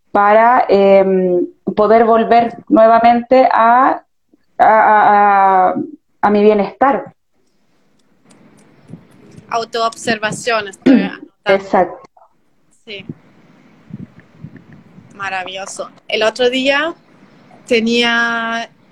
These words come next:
Speaker 2: también una situación así, que ni siquiera yo misma estaba afectada de una pelea familiar, pero estábamos
Speaker 1: Mm.
Speaker 2: sentados en la mesa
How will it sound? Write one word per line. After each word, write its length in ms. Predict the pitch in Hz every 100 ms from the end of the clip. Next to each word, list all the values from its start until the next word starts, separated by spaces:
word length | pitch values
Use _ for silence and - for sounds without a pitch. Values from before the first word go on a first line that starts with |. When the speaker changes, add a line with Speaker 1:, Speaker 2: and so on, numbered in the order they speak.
| _ _ -
Speaker 2:
también 400 | 254 240 254 277
una 180 | 285
situación 600 | 277 277 285 269 - 285
así, 460 | 285 - 269 269 370 - _ - - - _ _ _
que 220 | 254 247
ni 120 | 269
siquiera 440 | 330 349 - 370 381
yo 200 | 311 330
misma 680 | 320 392 349 320 349 381 - _ -
estaba 340 | - - 277 285
afectada 640 | - 320 - 285 285 320
de 60 | 294
una 180 | 262
pelea 440 | 233 247 254 285 427
familiar, 560 | 392 339 381 240 208 508 - _
pero 180 | 285 254
estábamos 420 | 254 269 226 208
Speaker 1:
Mm. 40 |
Speaker 2:
sentados 420 | 277 254 254 285
en 160 | 285 269
la 120 | 240
mesa 500 | 226 320 - 330 359